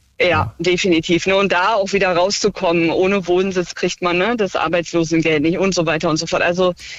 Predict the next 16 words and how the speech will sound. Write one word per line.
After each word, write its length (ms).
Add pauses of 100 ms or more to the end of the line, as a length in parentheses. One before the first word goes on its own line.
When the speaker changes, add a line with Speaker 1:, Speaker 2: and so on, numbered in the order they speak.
(180)
Speaker 1:
das 100
ist 80
ja 160
so, 400
da 140 (180)
beißt 260
sich 140
die 80
Maus 240
in 60
den 40
Schwanz, 300
sagt 200
man 120
so 100
schön. 360